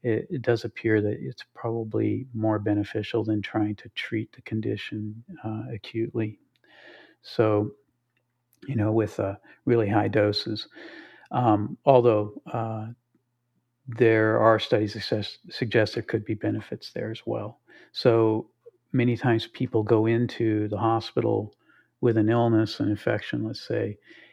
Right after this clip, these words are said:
and it's clear that they have really, uh, low levels of vitamin D. And so, um, giving, uh, giving large doses of vitamin D can raise levels quickly. And, um, this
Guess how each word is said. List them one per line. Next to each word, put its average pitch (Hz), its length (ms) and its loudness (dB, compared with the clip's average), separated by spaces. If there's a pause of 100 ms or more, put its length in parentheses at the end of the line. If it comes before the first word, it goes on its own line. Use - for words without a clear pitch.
(140)
and 110 420 2
it's 120 300 -8 (260)
clear 113 400 2
that 107 160 -4
they 107 120 -4
have 104 260 -4
really, 107 460 0 (200)
uh, 113 260 -8 (500)
low 117 240 4
levels 104 480 0
of 104 100 -4
vitamin 107 360 -4
D. 110 340 0
And 110 120 -2
so, 113 340 -2 (500)
um, 107 280 -4
giving, 104 380 -2
uh, 107 460 -6 (420)
giving 107 280 -2
large 107 400 -4
doses 110 420 -2
of 107 120 -4
vitamin 107 340 0
D 104 300 -6 (300)
can 107 160 -2
raise 110 360 4
levels 117 400 4
quickly. 110 540 -2 (440)
And, 104 480 -2 (140)
um, 104 440 -2 (760)
this 113 240 2